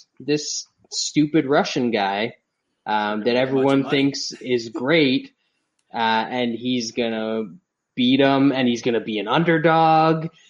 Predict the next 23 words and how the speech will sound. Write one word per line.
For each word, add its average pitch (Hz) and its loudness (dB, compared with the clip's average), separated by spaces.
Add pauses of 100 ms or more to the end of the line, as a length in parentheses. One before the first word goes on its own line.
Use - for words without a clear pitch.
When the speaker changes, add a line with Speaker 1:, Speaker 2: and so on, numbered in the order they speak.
(160)
Speaker 1:
And 156 -2
hey, 196 -4
maybe 151 -2
I'll 151 -2
get 139 -2
on 139 -2
the 139 -4
Leon 127 -4
Edwards 101 -12
train." 90 -18 (680)
And 117 -4
then 107 -4
that 135 0
fight 139 -2
gets 120 -4
canceled, 101 -8 (800)
and 107 -4
now 107 0
he's 110 -8 (140)
fighting 107 0 (540)
a 123 -6
guy 123 4
who, 113 2